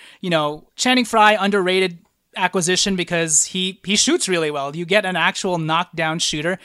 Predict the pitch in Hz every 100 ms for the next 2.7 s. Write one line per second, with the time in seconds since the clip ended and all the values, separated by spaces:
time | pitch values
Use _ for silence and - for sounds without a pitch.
0 | - - 165 170 202 - 202 208 190 190
1 | 165 - 147 156 156 160 160 156 - 165
2 | - 180 208 185 - 135 131